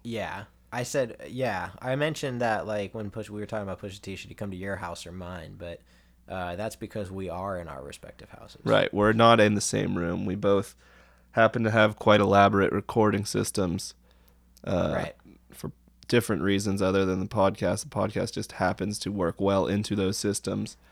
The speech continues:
Speaker 2: And so we're
Speaker 1: Yeah.
Speaker 2: able to bring you
Speaker 1: We'll see.
Speaker 2: such incredible content as this.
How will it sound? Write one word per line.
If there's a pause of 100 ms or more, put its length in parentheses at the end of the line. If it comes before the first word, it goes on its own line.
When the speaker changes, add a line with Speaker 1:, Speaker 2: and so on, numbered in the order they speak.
(300)
Speaker 2:
And
so
we're
Speaker 1:
Yeah.
Speaker 2:
able
to
bring
you
Speaker 1:
We'll
see.
Speaker 2:
such
incredible
content
as
this.